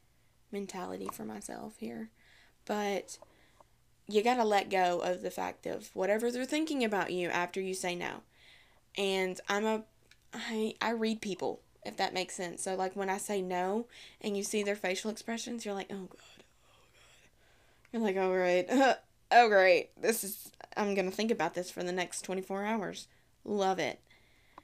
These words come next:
You gotta let it go. It's easier said than done. I am living proof that it's easier said than done.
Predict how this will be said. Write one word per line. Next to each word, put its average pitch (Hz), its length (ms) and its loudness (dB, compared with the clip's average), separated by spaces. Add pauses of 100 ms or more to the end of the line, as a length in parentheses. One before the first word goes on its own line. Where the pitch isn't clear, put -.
(680)
You 190 120 2
gotta 190 220 2
let 185 160 0
it 170 80 -6
go. - 220 -6 (240)
It's 233 160 2
easier 403 280 6
said 453 160 2
than 480 240 2
done. 226 180 -6 (380)
I 262 180 -6
am 330 180 -2
living 349 240 -2
proof 359 320 -4
that 208 120 -6
it's 214 220 -8 (180)
easier 208 320 -8
said 226 220 -10
than 233 120 -8
done. 208 240 -10